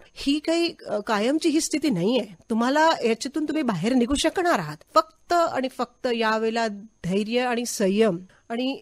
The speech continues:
निराशा, अ, तुम्ही दूर सारून आपल्याला, आपल्याला आपली वाटचाल करायची, असं मला सारखं सांगावंसं वाटतं. जेही कधी, अ, येता जाता आपल्या कानावर येतं की आता हे सुसायडल, हे झालं, ते असं,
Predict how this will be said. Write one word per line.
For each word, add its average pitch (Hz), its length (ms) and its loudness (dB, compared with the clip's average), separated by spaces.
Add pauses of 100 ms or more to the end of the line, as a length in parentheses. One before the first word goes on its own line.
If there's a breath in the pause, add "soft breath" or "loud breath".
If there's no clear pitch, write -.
निराशा, 247 560 0 (220)
अ, 208 80 -2 (140)
तुम्ही 214 160 -4
दूर 226 200 -2
सारून 254 380 2
आपल्याला, 233 380 0 (100)
आपल्याला 214 340 -2
आपली 208 220 -2
वाटचाल 208 420 -2
करायची, 202 340 -2 (100)
असं 233 200 -2
मला 240 200 0
सारखं 254 420 2
सांगावंसं 254 420 0
वाटतं. 262 260 -6 (420 loud breath)
जेही 262 280 4
कधी, 285 280 2
अ, - 180 -4
येता 220 260 2
जाता 254 240 2
आपल्या 254 200 0
कानावर 247 280 0
येतं 262 280 -2
की 254 120 0
आता 240 180 -2
हे 233 180 2
सुसायडल, 226 800 -2
हे 214 160 -2
झालं, 214 240 -4
ते 233 140 -4
असं, 240 160 -4